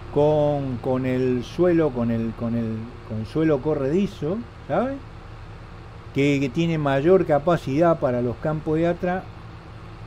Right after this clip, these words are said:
La segadora y un tractor. El tractor he comprado un Fiat. Vamos a buscarlo. La verdad es que, y recordáis que este, a ver, mira, voy a parar aquí un segundito.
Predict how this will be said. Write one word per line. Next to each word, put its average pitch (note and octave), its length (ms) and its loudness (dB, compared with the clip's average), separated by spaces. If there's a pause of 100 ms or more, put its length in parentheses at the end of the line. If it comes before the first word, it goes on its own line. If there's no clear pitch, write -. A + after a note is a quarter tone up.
(420)
La D3 180 4
segadora G#3+ 920 4 (120)
y D3 180 0
un G3 200 2
tractor. D#3+ 500 0
El A#2 120 -2
tractor D3+ 380 0
he F#3 100 4
comprado E3+ 420 0
un D#3+ 160 -2
Fiat. A3 460 2 (840)
Vamos E3+ 380 2
a F#3 60 8
buscarlo. F3+ 760 6 (1700)
La B2 100 0
verdad C#3 320 0
es F3 60 -4
que, F#3 320 2 (1040)
y G3 160 2
recordáis A3+ 600 6
que A#3 480 4
este, G3 640 4 (1200)
a D3 80 4
ver, C#3 160 4
mira, C3+ 240 -2
voy D#3 180 2
a E3+ 100 4
parar D3 340 0
aquí F3 360 -2
un D#3 160 -2
segundito. D3 720 -2